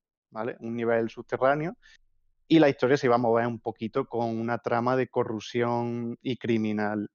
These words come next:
eh, bastante oscura. ¿Qué pasó? Pues, como hemos dicho,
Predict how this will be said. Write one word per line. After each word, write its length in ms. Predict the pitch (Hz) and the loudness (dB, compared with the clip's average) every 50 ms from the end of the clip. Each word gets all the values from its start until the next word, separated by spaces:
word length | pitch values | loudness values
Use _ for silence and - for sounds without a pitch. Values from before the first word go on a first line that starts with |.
| _ _ _ _ _ _ _ - | _ _ _ _ _ _ _ -2
eh, 400 | - 120 113 113 110 107 104 101 | 2 4 6 6 6 6 4 2
bastante 1080 | 104 117 110 - - - 110 107 110 101 - - 120 120 120 120 117 113 110 107 - - | 0 -2 -4 -2 -2 -4 -2 -2 -4 -4 -4 -2 0 2 2 2 4 4 2 0 -2 -2
oscura. 560 | - - 131 - - - 135 127 117 107 104 - _ _ _ _ _ _ _ _ _ _ _ _ _ _ _ _ _ _ _ _ _ _ _ _ _ _ _ _ _ _ _ _ - | 0 0 0 0 0 0 2 2 2 0 -2 -6 _ _ _ _ _ _ _ _ _ _ _ _ _ _ _ _ _ _ _ _ _ _ _ _ _ _ _ _ _ _ _ _ 0
¿Qué 80 | 165 | 2
pasó? 320 | 147 165 170 180 208 165 - | 4 4 6 6 4 4 4
Pues, 240 | - 120 117 110 - - | 4 4 4 2 0 -2
como 220 | - 113 113 117 123 | -2 0 2 4 4
hemos 120 | 131 123 | 4 4
dicho, 360 | 139 143 - - 185 185 - | 2 2 2 0 0 -2 -2